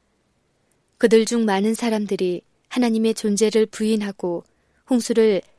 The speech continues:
자연적 원인의 결과로 돌렸다. 다른 사람들은 지존자가 계심을 믿고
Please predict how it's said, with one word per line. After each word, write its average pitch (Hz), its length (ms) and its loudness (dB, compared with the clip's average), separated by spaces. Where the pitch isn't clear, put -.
자연적 220 720 -2
원인의 220 420 2
결과로 208 520 -2
돌렸다. 196 640 -6
다른 202 280 -2
사람들은 214 680 -2
지존자가 226 600 0
계심을 220 420 -2
믿고 175 480 -4